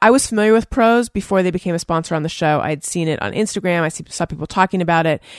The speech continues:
And I knew basically that they make shampoo and conditioner, and they also make a hair mask,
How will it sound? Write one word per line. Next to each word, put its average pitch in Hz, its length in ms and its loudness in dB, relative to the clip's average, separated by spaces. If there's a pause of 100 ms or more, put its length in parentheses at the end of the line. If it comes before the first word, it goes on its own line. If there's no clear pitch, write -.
(140)
And 190 180 2
I 202 160 4
knew 240 300 4
basically 214 560 4
that 175 160 0
they 190 140 4
make 175 440 2 (280)
shampoo 180 680 6
and 175 160 -2
conditioner, 165 640 2
and 175 160 0
they 165 40 2
also 165 200 -2
make 156 160 -4
a - 20 -10
hair 156 240 -4
mask, 147 420 -6